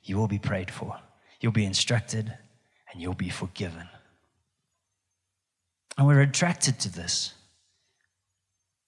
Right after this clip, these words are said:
because it's what we were made for.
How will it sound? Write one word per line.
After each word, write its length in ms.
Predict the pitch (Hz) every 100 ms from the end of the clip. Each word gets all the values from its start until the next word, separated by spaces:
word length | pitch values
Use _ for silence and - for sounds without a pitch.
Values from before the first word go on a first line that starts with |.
| -
because 320 | - 127 113
it's 140 | 110
what 440 | 110 120 135 - - - - _
we 500 | 107 107 104 104 101 _ _ -
were 140 | 98
made 440 | 95 95 90 95 -
for. 320 | - 80